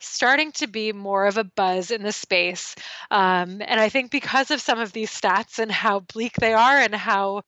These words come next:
kind of hard they are to swallow and making people see the reality, especially since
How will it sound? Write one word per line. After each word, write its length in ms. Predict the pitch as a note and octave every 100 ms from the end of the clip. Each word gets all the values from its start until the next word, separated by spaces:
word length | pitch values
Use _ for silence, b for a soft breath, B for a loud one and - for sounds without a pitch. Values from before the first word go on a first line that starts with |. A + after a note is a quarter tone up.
| -
kind 200 | A3+ C4
of 80 |
hard 280 | - B3 B3
they 120 | B3
are 100 | A#3+
to 60 | A#3+
swallow 400 | - A#3+ A#3+ A3
and 120 | G#3
making 300 | G3+ A3+ A3
people 320 | G3+ G#3+ G3+
see 300 | F#3+ - G#3+
the 120 | G3 F#3+
reality, 480 | F#3+ F#3+ G3 F#3+ F#3+
especially 580 | - B3 A#3+ - A#3+
since 400 | G#3 G3+ F#3+ -